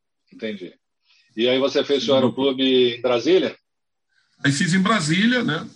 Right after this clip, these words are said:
Speaker 2: Ah, logo quando a gente transferiu em setenta e sete, em seguida, já no ano seguinte, eu já, já iniciei o curso lá,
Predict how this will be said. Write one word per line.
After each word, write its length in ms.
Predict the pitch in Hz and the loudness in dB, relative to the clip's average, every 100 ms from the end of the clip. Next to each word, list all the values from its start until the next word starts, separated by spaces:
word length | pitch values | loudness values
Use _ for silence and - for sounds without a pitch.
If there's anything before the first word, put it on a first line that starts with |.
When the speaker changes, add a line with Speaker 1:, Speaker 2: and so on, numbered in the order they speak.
| _ _ | _ _
Speaker 2:
Ah, 240 | - - 113 | -12 -10 -6
logo 220 | 120 127 | -6 -4
quando 160 | 147 127 | -2 0
a 40 | |
gente 240 | 131 - | 0 -2
transferiu 540 | - 127 - 113 117 120 | -6 -4 -2 0 2 2
em 60 | |
setenta 480 | 113 107 - 123 110 | 0 -4 -6 -6 -6
e 60 | - | -8
sete, 580 | - 123 139 139 - _ _ _ _ _ | -6 -2 -2 -4 -14 _ _ _ _ _
em 100 | 117 | -8
seguida, 500 | - 117 110 135 120 | -4 -2 0 2 2
já 140 | 127 | 0
no 120 | 127 120 | 0 0
ano 140 | 131 | 0
seguinte, 460 | - 101 104 120 123 | -4 -6 -4 -4 -4
eu 80 | |
já, 480 | 117 123 123 110 - | -6 -4 -4 -4 -8
já 160 | - 107 | -8 0
iniciei 360 | 110 110 - 117 | 0 0 -2 -4
o 80 | |
curso 440 | 127 107 110 - 113 | -6 -6 -6 -6 -12
lá, 260 | 95 92 | -12 -12